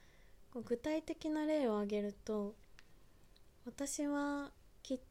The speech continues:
チンで、えっと、週五日間、担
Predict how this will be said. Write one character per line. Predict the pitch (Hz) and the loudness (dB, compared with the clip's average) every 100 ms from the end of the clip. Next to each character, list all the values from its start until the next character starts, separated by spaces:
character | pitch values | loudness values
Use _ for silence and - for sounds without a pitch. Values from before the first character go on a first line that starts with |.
| - | -6
チ | 269 | 0
ン | 262 262 | 2 2
で、 | 269 269 226 247 - - - - - 220 | 4 2 2 -2 -14 -20 -20 -20 -20 -18
え | |
っ | - | -12
と、 | - 214 208 214 262 - - | -6 -2 -2 -4 -10 -18 -4
週 | - 330 294 | 0 2 4
五 | 214 - - | 2 0 -6
日 | 226 | -8
間、 | - 196 196 202 - - - - | -4 -4 -4 -8 -16 -20 -20 -14
担 | - 262 262 | -2 0 0